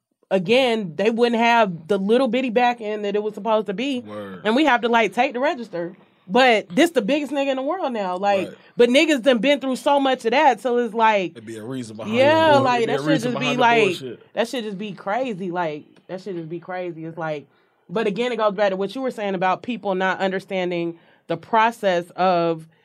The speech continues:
Speaker 1: getting from here to here. You see what I'm saying? Like,
Speaker 2: Yeah.
Speaker 1: that shit is,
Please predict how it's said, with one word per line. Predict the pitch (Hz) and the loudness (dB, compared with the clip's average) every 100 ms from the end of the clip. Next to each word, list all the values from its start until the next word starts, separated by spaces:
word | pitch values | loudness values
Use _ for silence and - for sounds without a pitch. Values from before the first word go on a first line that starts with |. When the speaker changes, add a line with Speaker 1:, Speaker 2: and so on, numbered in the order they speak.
| _ _ _ _ - | _ _ _ _ -4
Speaker 1:
getting | 202 254 214 190 | 2 4 4 2
from | - 196 180 170 156 - | 0 2 4 2 -2 -8
here | - 233 214 190 | -10 -4 0 -2
to | 185 196 | -4 -8
here. | 175 196 170 151 - | -8 -6 -6 -6 -8
You | 220 | -12
see | 233 247 | -10 -8
what | 240 | -8
I'm | 240 | -8
saying? | 254 247 233 | -8 -8 -4
Like, | 214 190 | 0 0
Speaker 2:
Yeah. | 156 | 0
Speaker 1:
that | 190 196 | -2 0
shit | 240 214 | 0 0
is, | 202 160 | -2 -6